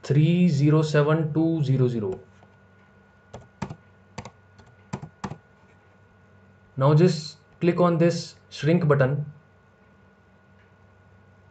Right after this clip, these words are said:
and you can see that it has created the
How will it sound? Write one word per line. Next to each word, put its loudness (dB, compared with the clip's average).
and 4
you 4
can 2
see 0
that 4
it 0
has 0
created 0
the 0